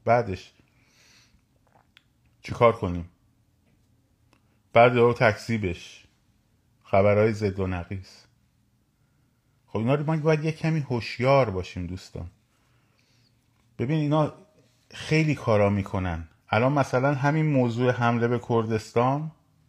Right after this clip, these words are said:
خب، که من گفتم توازن خبری رو نباید به هم بریزه، یه انتظار بزرگی رو در، اه،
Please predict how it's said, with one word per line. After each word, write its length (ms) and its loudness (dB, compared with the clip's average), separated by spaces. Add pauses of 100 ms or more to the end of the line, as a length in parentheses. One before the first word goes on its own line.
(600)
خب، 280 -6 (360)
که 100 -4
من 160 2
گفتم 300 -2
توازن 600 2
خبری 500 2
رو 100 2
نباید 380 -2
به 100 0
هم 220 -2
بریزه، 560 -4 (440)
یه 280 -2
انتظار 1120 4
بزرگی 800 0
رو 140 0
در، 300 4
اه، 1400 -20